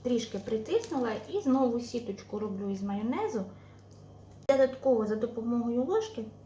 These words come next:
трішки ось так його розподілю. І останнім шаром викладаю сухарики. Ну, на цьому наш салат буде готовий, залишиться лише зняти кондитерське кільце і відразу подавати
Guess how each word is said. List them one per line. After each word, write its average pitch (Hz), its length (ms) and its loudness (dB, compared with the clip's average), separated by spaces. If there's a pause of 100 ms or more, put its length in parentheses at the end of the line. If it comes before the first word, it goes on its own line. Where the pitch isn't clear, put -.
трішки 302 340 -4
ось 240 80 -4
так 240 260 -6
його 220 280 -4 (1000)
розподілю. 214 760 -6 (1040)
І 339 160 2
останнім 180 600 0
шаром 392 380 0
викладаю 220 720 -4
сухарики. 175 800 -8 (420)
Ну, 440 120 -4
на 330 120 0
цьому 220 320 2
наш 233 280 2
салат 196 380 -4 (140)
буде 196 180 -6
готовий, 277 520 0
залишиться 208 640 -2
лише 202 340 -6 (280)
зняти 170 440 -8
кондитерське 180 520 -12
кільце 208 320 -6 (440)
і 427 120 4
відразу 240 440 0
подавати 185 680 -4